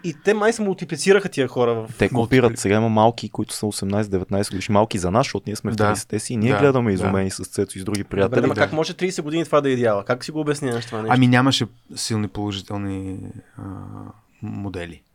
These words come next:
Speaker 1: Мгм. Това тридесет
Speaker 3: Нямаше
Speaker 1: години ги
Speaker 3: го
Speaker 1: няма тия
Speaker 3: по
Speaker 1: модели.
Speaker 3: това, да, това, от деветдесетте години ти да видиш някой. Тогава модела беше наистина да избягаш, нали,
Speaker 1: М.
Speaker 3: да
Speaker 2: Да.
Speaker 3: се махнеш от тук, ай, махай се от тук,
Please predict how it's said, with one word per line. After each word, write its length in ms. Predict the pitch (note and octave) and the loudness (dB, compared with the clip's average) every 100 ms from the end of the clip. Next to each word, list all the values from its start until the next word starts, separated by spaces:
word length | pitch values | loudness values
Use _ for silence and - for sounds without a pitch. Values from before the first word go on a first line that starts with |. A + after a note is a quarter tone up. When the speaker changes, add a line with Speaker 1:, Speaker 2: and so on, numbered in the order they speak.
| _ - | _ -12
Speaker 1:
Мгм. 80 | A#2+ | -10
Това 120 | A2 | -12
тридесет 300 | A2 - C3 | -8 -4 0
Speaker 3:
Нямаше 340 | A2+ C3 - | 4 4 6
Speaker 1:
години 160 | C3 A#2+ | 6 6
ги 60 | A#2 | 4
Speaker 3:
го 60 | |
Speaker 1:
няма 180 | A2+ A#2 | 4 2
тия 140 | A#2 A2+ | 0 -4
Speaker 3:
по 40 | |
Speaker 1:
модели. 240 | A2 A#2+ | 0 0
Speaker 3:
това, 280 | A2+ G#2+ A2 - | 2 2 2 0
да, 180 | A#2+ A2+ | -4 -4
това, 260 | - B2 - | -6 -10 -8
от 80 | A2+ | -2
деветдесетте 380 | A2 G#2 - A2 | 0 0 0 -2
години 360 | G#2 A2 A#2 | 0 -2 -2
ти 140 | - A2+ | -2 -2
да 100 | A2 | 0
видиш 260 | A#2 A2+ | -2 -2
някой. 340 | G#2+ G2+ A#2 G#2+ - - | -4 -6 -6 -8 -14 -6
Тогава 240 | A2 B2+ | 0 2
модела 360 | C3+ A2 B2 B2+ | 2 2 0 0
беше 320 | A2 A#2 - | -2 -2 -2
наистина 380 | A#2+ A#2 - A2+ | -4 -6 -8 -8
да 140 | F2+ | -8
избягаш, 760 | F#2 F2+ F2 F2+ E2+ - - - | -10 -8 -8 -8 -8 -8 -8 -14
нали, 220 | F#2+ F#2 | -14 -12
Speaker 1:
М. 160 | G2 C#3+ | -8 -4
Speaker 3:
да 100 | C3+ | 0
Speaker 2:
Да. 140 | A#2 E2 | 0 -2
Speaker 3:
се 160 | G2 | -4
махнеш 480 | F#2 G2 - G2 - | -6 -6 -6 -8 -10
от 40 | - | -14
тук, 180 | - G#2 | -14 -6
ай, 280 | G2+ A#2 | -4 -4
махай 280 | G#2 G2+ - | -6 -12 -12
се 120 | - | -12
от 100 | - | -12
тук, 200 | - - | -16 -20